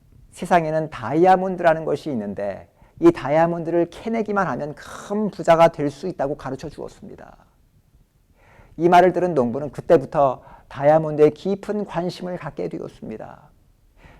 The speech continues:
그래서 이 농부는 농사 짓는 일을 다 집어치우고 다이아몬드를 찾겠다고 집과 전토를 다 팔고 가족들은 친구들에게 부탁하고 길을 떠났습니다. 이 농부는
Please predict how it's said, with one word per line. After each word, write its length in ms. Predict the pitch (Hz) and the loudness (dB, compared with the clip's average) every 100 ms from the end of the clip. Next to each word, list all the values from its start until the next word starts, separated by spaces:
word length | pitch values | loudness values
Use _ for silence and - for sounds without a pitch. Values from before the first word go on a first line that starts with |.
| - | -4
그래서 200 | 156 160 | 0 2
이 100 | 151 | 2
농부는 580 | 143 143 147 151 143 131 | 2 -2 -2 -4 -2 2
농사 320 | 151 170 180 | 4 4 0
짓는 260 | 175 175 | 0 -4
일을 160 | 175 180 | -4 -6
다 320 | - - - | -8 -12 -12
집어치우고 960 | - 196 190 - - 185 180 175 160 _ _ - - | -6 4 4 4 0 0 2 0 0 _ _ -20 -16
다이아몬드를 640 | 143 151 151 147 139 147 | 2 4 4 0 -2 -4
찾겠다고 580 | - - 190 165 165 175 | -4 -6 0 2 4 2
집과 360 | - 151 185 165 | 0 0 4 6
전토를 300 | 165 170 165 | 4 0 -4
다 460 | 117 113 113 113 | -2 0 2 2
팔고 580 | - 196 190 185 180 - _ _ _ _ | 0 -4 0 0 0 -6 _ _ _ _
가족들은 520 | - 151 143 143 135 | -4 -4 -2 -2 -2
친구들에게 680 | - 220 208 202 185 190 180 | -4 -2 2 4 4 4 0
부탁하고 560 | - - - 131 127 | -2 -14 -10 -6 -6
길을 240 | - 143 - | -4 -6 -4
떠났습니다. 840 | - 131 - 117 117 - - _ _ _ _ _ _ _ _ _ _ _ _ _ _ _ _ | -8 -12 -16 -18 -18 -20 -20 _ _ _ _ _ _ _ _ _ _ _ _ _ _ _ _
이 120 | 143 143 | -8 -4
농부는 640 | 131 135 135 135 123 | -4 -4 -4 -6 -8